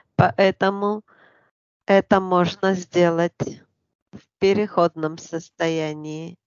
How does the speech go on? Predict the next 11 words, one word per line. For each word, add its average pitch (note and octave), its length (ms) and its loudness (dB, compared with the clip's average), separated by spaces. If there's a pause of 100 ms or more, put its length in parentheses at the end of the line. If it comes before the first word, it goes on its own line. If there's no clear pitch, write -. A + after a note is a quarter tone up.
(1080)
Небольшая G3 840 2
медитация E3+ 1160 -4
или E3+ 240 -6
самое F3+ 640 -2
простое F3 880 -2
время E3+ 720 -2 (800)
перед F3 500 -4
тем, F3 260 -2
как - 300 -8
ты F3 180 0
засыпаешь. E3+ 880 -4